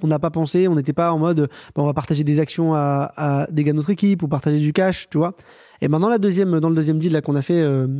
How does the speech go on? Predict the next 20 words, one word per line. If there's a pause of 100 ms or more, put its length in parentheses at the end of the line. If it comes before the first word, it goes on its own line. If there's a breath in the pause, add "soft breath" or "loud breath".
(140)
avec
Splasher, (480 loud breath)
aujourd'hui,
on
a
décidé,
en
fait,
d'associer (340)
nos
collaborateurs,
de, (240 loud breath)
de
donner
des
actions
gratuites (220 soft breath)
à
nos
collaborateurs.